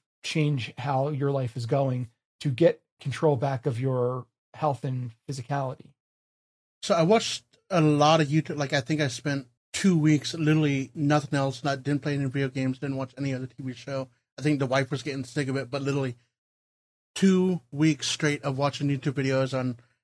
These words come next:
Speaker 2: how to lose weight if you're mor-, morbidly obese. And then I came across the video of a guy who was six hundred and fifty pounds and now he's two seventy or something like that. I don't even, I can't, can't even tell you who it was. But then he said, "The thing I started was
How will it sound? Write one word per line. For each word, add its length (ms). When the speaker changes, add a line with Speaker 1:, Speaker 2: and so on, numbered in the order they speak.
Speaker 2:
how 100
to 80
lose 300
weight 280
if 160
you're 100
mor-, 380
morbidly 480
obese. 580
And 300
then 160
I 80
came 200
across 260
the 100
video 320
of 100
a 40
guy 200
who 180
was 480
six 440
hundred 200
and 140
fifty 220
pounds 500
and 140
now 180
he's 300
two 320
seventy 520
or 60
something 220
like 100
that. 200
I 80
don't 100
even, 200
I 100
can't, 300
can't 160
even 160
tell 120
you 120
who 140
it 80
was. 400
But 260
then 160
he 160
said, 340
"The 240
thing 220
I 100
started 380
was 440